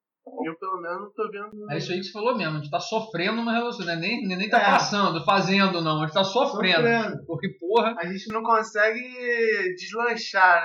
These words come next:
Speaker 1: né?
Speaker 2: É, a turma,
Speaker 1: Ir pra
Speaker 2: o, o
Speaker 1: frente.
Speaker 2: foco aqui meio,
Speaker 1: Essa
Speaker 2: é meio
Speaker 1: revolução
Speaker 2: estranho.
Speaker 1: sai, mas não sai, né? Ao mesmo tempo.
Speaker 2: É, é todo mundo, o pessoal briga, briga entre si, né?
Speaker 1: É.
Speaker 2: Aí fica difícil.
Speaker 1: É, tem muita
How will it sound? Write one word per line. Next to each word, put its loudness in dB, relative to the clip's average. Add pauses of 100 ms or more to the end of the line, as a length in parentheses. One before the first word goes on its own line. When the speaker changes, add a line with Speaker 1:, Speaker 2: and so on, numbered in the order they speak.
(120)
Speaker 1:
né? -8
Speaker 2:
É, -2
a -8 (120)
turma, -6 (320)
Speaker 1:
Ir -12
pra 0
Speaker 2:
o, -6
o -12
Speaker 1:
frente. -4
Speaker 2:
foco 2
aqui -6
meio, -2
Speaker 1:
Essa 0
Speaker 2:
é -2
meio 6
Speaker 1:
revolução 6 (100)
Speaker 2:
estranho. 4
Speaker 1:
sai, 12
mas 6
não 0
sai, 2
né? -4
Ao -2
mesmo -10 (120)
tempo. -2 (280)
Speaker 2:
É, -8
é -10
todo -8
mundo, -8
o -18
pessoal -4
briga, 0
briga -6
entre -6
si, -8
né? -4 (520)
Speaker 1:
É. -8
Speaker 2:
Aí 0
fica -8
difícil. -10
Speaker 1:
É, -12
tem -10
muita -8